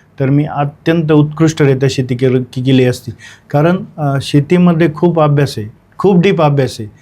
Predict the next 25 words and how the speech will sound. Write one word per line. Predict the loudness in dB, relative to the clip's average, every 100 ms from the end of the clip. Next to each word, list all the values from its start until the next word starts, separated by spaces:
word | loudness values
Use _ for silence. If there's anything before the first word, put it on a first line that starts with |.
| _ -4
असं | 0 2
वाटतं | 0 0 0 2
शेतकरी, | 0 -2 0 0 0
"हा, | -2 -2 -2 -6 -6
झाला, | -4 -2 -4 -8 -18 -20 -4
आला | 0 2
माल | 2 0 -2
चांगला." | -4 -6 -6
अरे, | -6 -2 -2 -4 _ _ _ 0
तुझ्या | 2 4
शेतात | 2 0 0
होतं | 2 2 2 0 2
तोपर्यंत | 0 0 0 0
आला, | 0 -2 -6 -14 _ _ _ _ -8 -2
जोपर्यंत | 0 2 0 -2 0
तुझ्या | 2 2
शेतात | 0 -2 0 -2
संपूर्ण | -2 -2 0 2 4
न्यूट्रिशन | 2 2 0 -2
होतं | -2 -4 -8 -8 _ _ -2
तोपर्यंत | 0 2 2 2
तुझे | 2
माल | 2 0 0
चांगले | 0 0 0
आले. | -2 -6